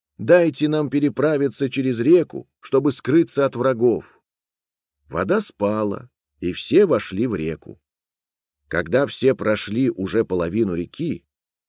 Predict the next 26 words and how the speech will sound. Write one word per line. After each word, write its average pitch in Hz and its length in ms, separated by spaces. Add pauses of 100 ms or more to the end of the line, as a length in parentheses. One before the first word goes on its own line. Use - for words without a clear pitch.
(200)
отец, 143 540
который 98 360
хотел 120 360
убить 120 300
своих 104 340
детей, 107 540 (160)
тоже 131 340
вошёл 104 380
в 87 80
реку, 92 440 (360)
но 78 160
река 117 380 (120)
тотчас 117 540
опять 107 480
наполнилась 95 720
водой. 82 500 (1000)
Тогда 87 320
остальные 117 460
мужчины 117 480
племени 117 440
громко 107 440
закричали 110 600
ему: 95 340 (180)
"Выходи 127 520
из 135 100
реки! 143 540